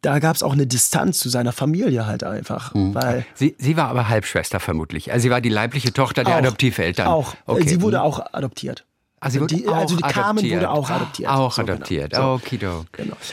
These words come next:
Speaker 1: Und, äh, für mich war es halt einfach, ich höre mir alles an, ich saug, äh, ich saug mir jede, äh, also jede Information sauge ich auf wie, wie so ein Schwamm. Und hab damals mit meinem Schauspielcoach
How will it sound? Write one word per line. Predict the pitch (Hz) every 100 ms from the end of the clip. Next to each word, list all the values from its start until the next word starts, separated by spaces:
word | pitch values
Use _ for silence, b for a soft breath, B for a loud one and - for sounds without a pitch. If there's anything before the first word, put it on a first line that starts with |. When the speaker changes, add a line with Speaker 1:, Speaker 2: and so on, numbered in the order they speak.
| B B B -
Speaker 1:
Und, | 202 214 -
äh, | - 185 160 160 - - -
für | 180 -
mich | 196 208 180
war | 190
es | 190
halt | 190 -
einfach, | 165 180 156
ich | 151 -
höre | 185
mir | 180 175 -
alles | 175 170
an, | 143 151
ich | 127
saug, | 160 165 -
äh, | 76 76
ich | - -
saug | 156 -
mir | - 156 147
jede, | 135 165 170 143 143 -
äh, | - 139
also | - 131 139
jede | 127 151 151
Information | - 143 143 143 - 139
sauge | 131 135 131
ich | -
auf | 147 151 -
wie, | 127 127 -
wie | 131
so | 123 123
ein | 117
Schwamm. | - 127 127 165 - B B B B B B B
Und | 147
hab | 156
damals | - 143 160 -
mit | 131
meinem | 143 131
Schauspielcoach | - 135 - 151 - 151 139